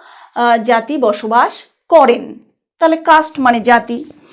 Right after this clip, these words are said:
অথবা এরকম বলতে পারে শিডিউল কাস্ট, জেনারেল কাস্ট, এরকম ডিভিশন আছে আমাদের দেশে।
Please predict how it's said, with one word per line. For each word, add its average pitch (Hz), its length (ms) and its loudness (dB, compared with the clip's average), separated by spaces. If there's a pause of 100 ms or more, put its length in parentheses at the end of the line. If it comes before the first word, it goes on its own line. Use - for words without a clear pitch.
(300)
অথবা 330 200 0
এরকম 302 300 2
বলতে 269 200 0
পারে 233 240 0
শিডিউল 294 440 -4
কাস্ট, 262 720 0
জেনারেল 254 440 -4
কাস্ট, 262 320 -2
এরকম 254 320 -4
ডিভিশন 262 420 -6
আছে 233 440 -6 (480)
আমাদের 220 340 -4
দেশে। 214 380 -6